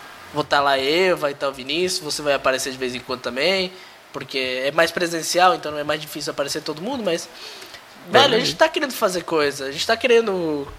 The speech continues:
Speaker 1: eu pelo menos tô querendo crescer a mídia e fazer mais coisas. É uma mídia que eu sou apaixonado, o Biggs também é apaixonado pela mídia.
Speaker 2: Sim.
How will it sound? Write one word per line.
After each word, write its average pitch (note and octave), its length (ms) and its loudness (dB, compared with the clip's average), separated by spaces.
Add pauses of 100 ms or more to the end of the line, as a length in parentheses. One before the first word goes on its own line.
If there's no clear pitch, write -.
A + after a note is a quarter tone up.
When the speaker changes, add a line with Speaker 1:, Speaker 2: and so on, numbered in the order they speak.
(160)
Speaker 1:
eu G#3 180 8
pelo G3 160 0
menos F3+ 160 -2
tô F#3+ 80 -2
querendo F3 260 0
crescer E3+ 320 2
a F3 60 6
mídia E3+ 460 -2
e - 20 -4
fazer E3 260 -2
mais E3 200 0
coisas. F3+ 360 -2 (280)
É F3+ 60 2
uma G#3 140 4
mídia G#3 220 -4
que - 160 -4
eu F#3 100 0
sou G3+ 140 0
apaixonado, F3 680 2
o - 20 -10
Biggs D#3 280 -4
também D3+ 260 0
é - 40 2
apaixonado D#3 600 0
pela D#3 200 -2
mídia. D#3 280 -2
Speaker 2:
Sim. A#2+ 120 -4